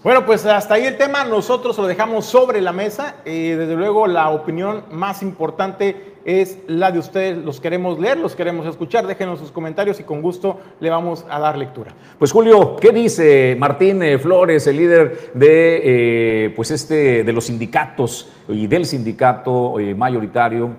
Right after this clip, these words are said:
Speaker 2: al servicio del gobierno del Estado? Pues, eh, primero, el tema del incremento del tres por ciento que ya votaron y dijeron, pues, que ni de chiste van a aceptar el incremento.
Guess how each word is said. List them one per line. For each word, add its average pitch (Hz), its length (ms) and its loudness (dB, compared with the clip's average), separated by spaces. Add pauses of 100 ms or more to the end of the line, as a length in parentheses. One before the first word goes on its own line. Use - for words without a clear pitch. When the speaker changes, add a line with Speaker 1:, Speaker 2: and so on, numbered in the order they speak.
(240)
Speaker 2:
al 113 140 2
servicio 110 440 -4
del 90 120 -4
gobierno 110 720 -4
del 95 500 -8
Estado? 139 720 -2 (200)
Pues, 135 220 0
eh, 143 680 2
primero, 285 520 4 (100)
el 139 240 0
tema 202 580 2
del 135 140 -2
incremento 143 460 -2
del 143 100 2
tres 156 160 -2
por 160 140 -6
ciento 151 200 -6
que 123 100 -4
ya 139 100 2
votaron 135 320 -2
y - 20 -6
dijeron, 131 400 -4
pues, 107 140 -8
que 95 500 -4
ni 107 100 -6
de 101 140 -6
chiste 131 320 -8
van 110 160 -4
a 107 40 -8
aceptar 110 360 -6
el 101 140 -6
incremento. 120 640 -4